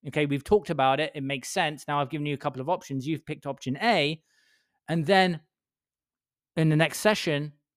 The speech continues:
they've not done it, right? So, so then the client gets frustrated because they're not progressing, but they were the one who didn't do the work. Or maybe they continue to come up with excuses.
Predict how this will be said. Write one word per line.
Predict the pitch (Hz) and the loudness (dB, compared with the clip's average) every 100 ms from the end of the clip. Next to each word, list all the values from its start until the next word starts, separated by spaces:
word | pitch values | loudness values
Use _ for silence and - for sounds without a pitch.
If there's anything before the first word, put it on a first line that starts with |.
| _ _ - | _ _ -2
they've | 147 131 | 0 2
not | 139 117 | 0 2
done | 135 117 | 2 2
it, | - _ _ _ _ - | -2 _ _ _ _ -2
right? | 139 147 147 165 | 4 4 2 -6
So, | - 151 139 135 - _ _ _ _ _ | 2 4 4 2 -8 _ _ _ _ _
so | 160 | 0
then | 139 190 254 180 165 185 _ _ _ _ _ _ | 2 4 6 4 2 -4 _ _ _ _ _ _
the | 147 | -8
client | - 208 214 | 0 0 0
gets | 180 143 - | -2 -4 -4
frustrated | - 147 - 147 147 156 | -2 -2 0 -2 0 -2
because | 147 147 | 0 0
they're | 151 | 0
not | 147 135 | -2 0
progressing, | - 233 196 156 - 147 147 | 6 6 6 0 -2 -6 -6
but | 147 143 | -10 -6
they | 180 202 | -2 0
were | 190 | 0
the | 190 | 0
one | 170 165 156 | 0 -2 -2
who | 160 | -2
didn't | 151 151 | -2 -4
do | 135 139 | -4 -4
the | 139 | 0
work. | 143 117 - | 0 0 -2
Or | 135 | -4
maybe | 147 180 202 196 - _ | -2 0 0 -2 -6 _
they | 160 | -4
continue | 156 165 - 180 175 | -2 -2 0 0 0
to | 147 | -4
come | - 156 | -4 -2
up | 156 | 0
with | 147 | 0
excuses. | 147 147 - 233 214 - 135 170 180 - | -2 -2 -4 -4 -2 0 -2 -2 -8 -16